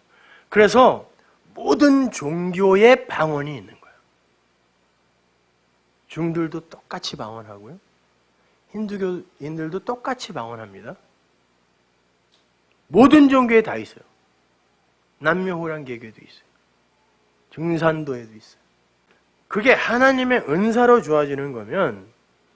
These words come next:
기독교회에만 있어야 돼요. 근데 절에도 방언이 있고 힌두교에도 있고 이슬람교에도 있고 그건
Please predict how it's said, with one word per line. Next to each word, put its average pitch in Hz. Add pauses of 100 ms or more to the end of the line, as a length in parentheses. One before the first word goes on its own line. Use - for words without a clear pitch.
(300)
기독교회에만 160
있어야 117
돼요. 110 (1800)
근데 233
절에도 170
방언이 156
있고 156 (380)
힌두교에도 135
있고 165
이슬람교에도 139
있고 156 (600)
그건 190